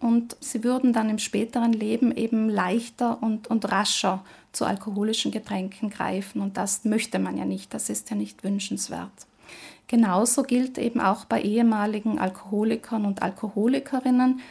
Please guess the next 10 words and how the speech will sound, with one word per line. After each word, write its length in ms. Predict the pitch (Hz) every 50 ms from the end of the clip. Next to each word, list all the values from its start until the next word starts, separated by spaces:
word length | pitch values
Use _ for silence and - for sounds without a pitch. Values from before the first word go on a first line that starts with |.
| - - - _
dass 220 | - 226 208 -
es 160 | - 220 -
in 120 | - 220 208
erster 460 | - - 208 190 226 - - - 233
Linie 280 | 208 214 226 226 214 208
der 120 | 208 196
Geschmack 580 | 196 190 196 - - 226 220 226 240 233 - - - - - -
des 160 | - 196 -
Alkohols 720 | - - 175 185 - - - 220 202 202 208 220 220 - -
ist, 400 | - 202 247 285 - - - -